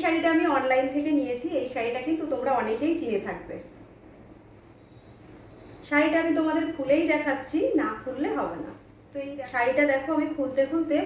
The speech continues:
পুরো খুলে ফেললাম। তো পুরো যখন খুলে ফেললাম তোমাদের একটু ভালো করেই দেখাই। এই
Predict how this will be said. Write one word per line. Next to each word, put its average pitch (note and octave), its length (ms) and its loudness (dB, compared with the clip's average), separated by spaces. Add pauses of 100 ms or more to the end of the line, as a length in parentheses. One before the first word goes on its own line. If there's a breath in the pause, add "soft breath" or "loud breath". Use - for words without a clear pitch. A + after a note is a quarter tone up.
পুরো E4 220 2 (120)
খুলে B3+ 260 2
ফেললাম। F3+ 340 -4 (1500)
তো C#4+ 60 -8 (100)
পুরো D#4+ 180 4 (100)
যখন E4+ 200 2 (100)
খুলে D#4 200 4 (100)
ফেললাম D4+ 300 2 (100)
তোমাদের B3+ 300 -2
একটু C4+ 120 -2 (100)
ভালো C#4+ 240 2
করেই D4+ 300 0
দেখাই। B3 280 -4 (1300)
এই D4+ 100 6